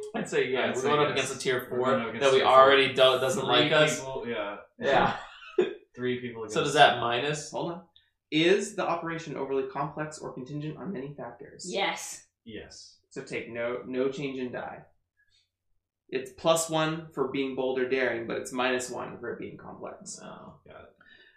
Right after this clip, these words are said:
Speaker 2: It is
Speaker 3: Does the
Speaker 2: complex.
Speaker 3: plan's detail expose a vulnerability of the target and hit them where they are weakest?
Speaker 1: Who's the
Speaker 2: I
Speaker 1: target?
Speaker 2: could say the hive's the target.
Speaker 3: Yeah.
Speaker 2: If we're
Speaker 4: No, the
Speaker 2: just
Speaker 4: hive's not the target. That's very clear. The hive is not the target.
Speaker 3: Well, the target
Speaker 4: The
Speaker 3: of the,
Speaker 4: person.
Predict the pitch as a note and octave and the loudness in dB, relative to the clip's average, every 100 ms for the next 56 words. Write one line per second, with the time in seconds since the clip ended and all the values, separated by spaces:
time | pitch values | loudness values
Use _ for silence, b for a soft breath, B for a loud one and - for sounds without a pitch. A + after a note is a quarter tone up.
0 | - G#2 D#3+ F#3 G3+ - - F#3+ E3 D#3+ | -8 2 6 6 4 -2 -6 -2 -2 -2
1 | C#3 C#3+ D3 D3+ B2+ B2 A#2+ - C3+ C3+ | -4 -6 -8 -4 -2 -2 -4 -4 2 2
2 | C#3+ C3 B2+ C3 B2+ B2 B2 B2+ C3 B2+ | 2 -2 -2 -2 -2 0 0 -2 -4 -4
3 | - C3 - C#3+ B2+ B2 B2+ D3 C#3+ B2+ | -6 -8 -2 0 0 -2 -6 -10 -8 -8
4 | B2+ B2 A#2 A#2 A#2+ B2 - - - - | -6 -6 -6 -6 -8 -10 -12 -12 -12 -14
5 | _ _ _ _ _ _ _ C#3 C3+ C3 | _ _ _ _ _ _ _ -12 -10 -12
6 | A2+ - A2+ - - - - - G3 E3 | -14 -10 -10 -10 -12 -12 -14 -10 -10 -10
7 | - - B2+ C#3 C#3+ - - D#3 D3+ G#2+ | -10 -10 -10 -14 -20 -20 -18 -12 -8 -6
8 | - - - B2+ - A3+ F4+ C#4 D4 D#4 | -8 -12 -16 -16 -12 -6 -2 0 2 2
9 | F#4 G#3+ - D#3 C#3+ D3+ D3+ F#3+ F#3 F#3 | 0 -6 -10 -10 -10 -10 -4 -2 -2 -2
10 | A#3 D4 D#4 F3 D#3+ F#3+ A#3+ F#3+ D#3+ F3 | 0 0 -2 -8 -6 0 0 0 -2 -2
11 | C#4 F#4 - D#3+ D3+ D3 C#3+ C#3 - E3 | -2 -2 2 4 6 6 2 -4 2 2
12 | D#3+ C#3 - C#4+ C#4 F#3+ - | 4 2 2 2 2 -4 -6